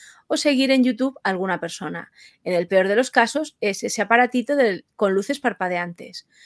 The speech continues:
Peor aún, si se va uno a los mundos de H P C, I A o blockchain". En lo referente al mundo hacker,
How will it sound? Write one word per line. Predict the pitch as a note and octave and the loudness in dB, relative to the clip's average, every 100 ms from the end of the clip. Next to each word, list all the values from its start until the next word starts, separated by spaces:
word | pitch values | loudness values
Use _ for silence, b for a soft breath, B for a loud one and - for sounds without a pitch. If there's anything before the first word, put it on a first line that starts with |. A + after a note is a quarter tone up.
| b b - | b b 8
Peor | A#3+ C4 | 8 8
aún, | A#3+ F3 F3 - | 4 0 -8 -10
si | - G#3 | -6 -2
se | G#3 G3 | 2 6
va | A3 | 6
uno | A#3+ D4 D4+ | 6 2 2
a | |
los | B3+ A3+ | 2 2
mundos | A#3+ C4+ D4+ | 2 2 0
de | B3 G3+ - _ - | 2 0 -2 _ -4
H | F3+ - G3 F3 | -4 -4 -8 -6
P | F3 | -8
C, | - B3 E4 - - | 0 0 0 -4 -8
I | G#3 | -2
A | B3+ - | -2 -2
o | F#3+ | -4
blockchain". | F3+ F3 - E3 F#3 _ _ _ _ _ _ _ _ _ _ _ _ _ - | -4 -6 -10 -16 -16 _ _ _ _ _ _ _ _ _ _ _ _ _ -2
En | G#3+ | 2
lo | A3 | 4
referente | A3 - A#3+ A3 | 2 2 2 2
al | F#3 | 2
mundo | G3 G3+ A#3 | 0 -2 -2
hacker, | - D4 C4+ D4+ | 4 4 4 0